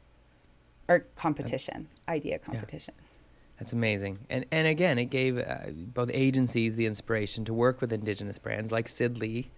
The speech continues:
Speaker 2: who, uh,
Speaker 1: Mm-hmm.
Speaker 2: worked with Cheekbone Beauty and, uh, other organizations to say, "Hey, what does it mean to step it up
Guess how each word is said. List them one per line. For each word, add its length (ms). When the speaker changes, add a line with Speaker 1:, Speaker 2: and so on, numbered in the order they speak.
Speaker 2:
who, 320
uh, 100
Speaker 1:
Mm-hmm. 580
Speaker 2:
worked 280
with 260
Cheekbone 300
Beauty 380
and, 440
uh, 240
other 180
organizations 680
to 60
say, 160
"Hey, 100
what 200
does 140
it 100
mean 160
to 60
step 380
it 80
up 300